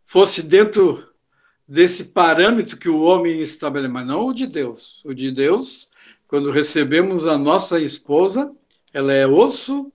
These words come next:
osso dos meus ossos. Ela agora faz parte de mim. Agora nós somos um. O quarto ponto interessante,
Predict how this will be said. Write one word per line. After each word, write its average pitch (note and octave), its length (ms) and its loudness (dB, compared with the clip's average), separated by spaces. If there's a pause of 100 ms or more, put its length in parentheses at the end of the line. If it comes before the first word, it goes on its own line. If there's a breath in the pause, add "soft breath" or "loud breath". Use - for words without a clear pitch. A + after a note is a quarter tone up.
(320)
osso F3 480 -2
dos D3 300 -8
meus D3+ 440 0
ossos. - 680 -12 (480)
Ela B2+ 140 -8
agora C#3 360 -2
faz - 600 -10
parte D3 680 -4 (540)
de C3+ 160 -2
mim. A#2 240 -6
Agora B2+ 340 2
nós C#3 200 2
somos F3+ 600 0 (760)
um. F3 360 4 (360)
O A#3+ 160 4
quarto C4+ 380 6
ponto E4+ 380 4
interessante, A#3 1120 4